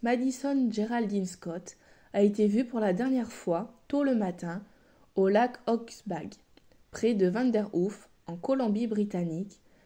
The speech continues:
après avoir assisté à une fête dans un camping.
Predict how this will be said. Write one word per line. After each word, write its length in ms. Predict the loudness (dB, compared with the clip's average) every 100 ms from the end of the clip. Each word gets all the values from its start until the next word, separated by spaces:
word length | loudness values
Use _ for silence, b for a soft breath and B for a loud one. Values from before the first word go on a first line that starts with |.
| b b
après 280 | -2 0 -2
avoir 280 | 0 -2 -2
assisté 520 | -6 -2 -4 -2 -6 -4
à 80 | -2
une 180 | -2 -2
fête 300 | -2 -4 -2
dans 260 | -4 -4
un 80 | -6
camping. 640 | -6 -6 -6 -8 -12 -12